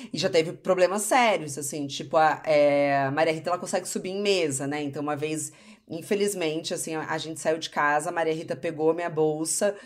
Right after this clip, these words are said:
s-, é, abriu um, e pegou um remédio, e o Tom Jobim teve uma intoxicação com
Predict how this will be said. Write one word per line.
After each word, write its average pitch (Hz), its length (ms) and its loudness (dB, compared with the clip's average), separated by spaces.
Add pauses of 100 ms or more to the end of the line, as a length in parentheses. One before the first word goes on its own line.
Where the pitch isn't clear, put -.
(160)
s-, - 320 -8
é, 147 540 6
abriu 160 380 -2
um, 190 180 -2 (100)
e 160 340 -4
pegou 165 260 2
um 180 40 0
remédio, 160 600 0
e 170 80 -4
o 170 60 -4
Tom 175 180 -4
Jobim 165 240 -6
teve 165 160 -8
uma 175 100 -8
intoxicação 175 880 -4
com 160 640 -4